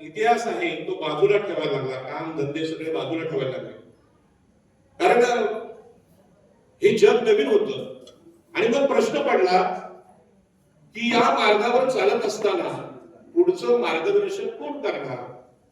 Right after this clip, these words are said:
तर अनेक लोकांना आपल्याला वाटतं की, बाबा, सगळ्या भारताने बौद्धमय व्हावं, हे सगळ्या भारतातल्या लोकांनी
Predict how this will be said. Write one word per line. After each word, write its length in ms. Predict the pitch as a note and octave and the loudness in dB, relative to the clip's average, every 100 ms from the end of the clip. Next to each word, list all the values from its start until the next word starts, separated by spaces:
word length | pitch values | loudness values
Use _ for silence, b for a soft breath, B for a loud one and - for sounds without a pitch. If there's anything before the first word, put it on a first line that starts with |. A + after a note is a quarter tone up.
| _ _ _ _ _ | _ _ _ _ _
तर 40 | - | -6
अनेक 360 | D3+ D#3+ G3+ | -2 2 2
लोकांना 320 | G3+ G3 G#3 - | 2 0 0 -2
आपल्याला 340 | G3+ G3+ G#3 | 2 2 4
वाटतं 340 | G#3 G#3 G#3 | 2 2 2
की, 80 | G#3 | 4
बाबा, 360 | G3+ G3+ G3+ G3+ | 4 2 0 -2
सगळ्या 380 | G3+ F3 F#3+ G3 | -2 -2 0 -2
भारताने 600 | - - D#3 F#4 F3+ - - - - - - | -2 -4 -2 0 0 -2 -8 -16 -20 -20 -6
बौद्धमय 400 | D3+ E3+ G3 G#3 | 0 2 2 2
व्हावं, 580 | F#3+ - - - - - - _ _ _ _ _ _ - | 2 0 -2 -4 -6 -14 -20 _ _ _ _ _ _ 0
हे 120 | D#3+ | 2
सगळ्या 340 | G#3 C3 G3+ G#3 | 4 2 0 0
भारतातल्या 560 | F3 F3+ G3+ G4+ - | -2 -4 -6 -4 0
लोकांनी 460 | G#3+ - G4 G4+ | 2 2 0 -2